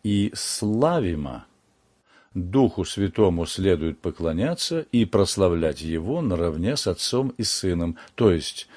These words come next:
Дух Святой равен Богу Отцу и Богу Сыну. Глаголовшего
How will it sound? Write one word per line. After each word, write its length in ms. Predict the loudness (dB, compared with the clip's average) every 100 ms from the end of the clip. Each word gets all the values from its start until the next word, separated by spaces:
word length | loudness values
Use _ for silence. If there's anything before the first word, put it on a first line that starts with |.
| -18 -12
Дух 380 | 0 2 2 0
Святой 680 | -2 -2 2 4 4 0 -2
равен 640 | 0 6 6 6 2 -4 -6
Богу 400 | 0 2 4 2
Отцу 380 | 0 -4 -6 -6
и 120 | -6
Богу 320 | -4 -6 -6
Сыну. 480 | -8 -10 -10 -12 -16 _ _ _ _ _ _ _ _ _ _ _ -10
Глаголовшего 1500 | 0 4 4 6 6 6 6 4 0 -2 2 4 4 4